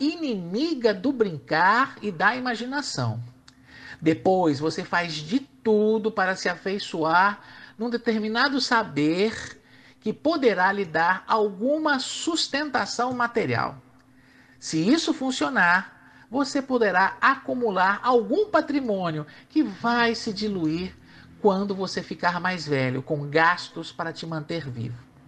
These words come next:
Viver é usufruir do tempo. Tente ser guerri-, guerrilheiro da sua vontade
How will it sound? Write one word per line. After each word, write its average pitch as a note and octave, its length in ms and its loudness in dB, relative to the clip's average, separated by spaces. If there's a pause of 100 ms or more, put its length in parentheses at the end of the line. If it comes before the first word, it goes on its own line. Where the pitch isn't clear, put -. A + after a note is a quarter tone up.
(520)
Viver C#3 580 2 (540)
é C4 160 -2
usufruir G3+ 960 0
do G#3 180 -2
tempo. D#3+ 560 -4 (800)
Tente A3 420 2
ser G3+ 320 2
guerri-, D#3+ 440 -2
guerrilheiro E3+ 760 2
da F3+ 140 0
sua E3+ 260 -2
vontade F3+ 720 -2